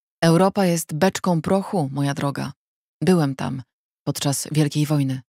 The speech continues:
Ten kontynent ma krótki ląd i tylko patrzeć, jak ktoś go podpali. Wydaje się, że Hitler już trzyma zapałkę”. Ruby pokręciła głową. W końcu czytywała New York Timesa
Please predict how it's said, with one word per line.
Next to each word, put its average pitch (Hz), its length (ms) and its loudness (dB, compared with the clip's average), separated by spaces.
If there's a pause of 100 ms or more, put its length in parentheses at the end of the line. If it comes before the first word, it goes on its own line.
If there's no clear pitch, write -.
(580)
Ten 208 240 2
kontynent 196 760 0
ma 165 140 0
krótki 226 420 -4
ląd 170 480 -2 (300)
i 180 80 0
tylko 247 260 2
patrzeć, - 680 -4 (100)
jak - 220 -4
ktoś - 240 -2
go 156 80 -2
podpali. 131 480 -2 (720)
Wydaje 185 280 4
się, 175 100 -4
że 165 100 0
Hitler 143 500 -4 (180)
już 170 280 -2
trzyma 143 280 -2
zapałkę”. - 520 -4 (960)
Ruby 180 200 -2
pokręciła 156 480 -8
głową. 143 380 -10 (380)
W - 160 -20
końcu 160 340 -2
czytywała 233 600 0
New 147 100 -2
York 143 240 -6
Timesa 135 520 -6